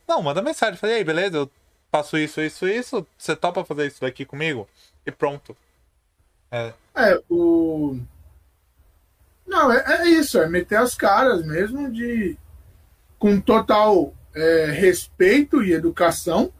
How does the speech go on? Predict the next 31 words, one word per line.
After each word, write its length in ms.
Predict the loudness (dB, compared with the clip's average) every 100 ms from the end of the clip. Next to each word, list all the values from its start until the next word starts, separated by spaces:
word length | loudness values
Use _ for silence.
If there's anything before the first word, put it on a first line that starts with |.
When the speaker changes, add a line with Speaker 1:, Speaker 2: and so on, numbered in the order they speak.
| -20 -20 _
Speaker 2:
É 100 | -6
óbvio, 420 | 0 2 2 -2 -6
você 180 | -4
não 140 | -4 0
vai 340 | 2 2 0 -6 -20 -20
chegar 340 | -4 0 2 2
de 60 |
qualquer 340 | 2 0 2 2
jeito 380 | 2 2 0 -4 _ _ _ _ _ _ _ _ _ -2
pra 180 | 0
tentar 960 | 2 2 2 2 2 4 4 2 2 0
entregar 560 | -2 0 2 4 4 2
um, 200 | 0 -2 -6
um 140 | -4
conteúdo 580 | -2 -2 -2 0 0 0
bem 200 | 0 2
legal, 540 | 2 2 4 2 0 -6 -16
entendeu? 540 | -14 -10 -8 -4 -6 -8 -4
Essa, 460 | -4 0 0 0 0
Speaker 1:
Sim. 80 | -2
Speaker 2:
essa 200 | 2 2
é 100 | 2
o 260 | 2 2
meu 160 | 2 2
pensamento 800 | 2 2 2 2 0 0 -8 -14 -14
em 120 | -12 -2
relação 520 | 2 2 0 -2 -2
a 80 | -2
isso, 400 | -2 -6 -12 -20 -20 -20 _ _ _ -8
né? 120 | -4
Agora, 640 | -2 0 2 4 4 0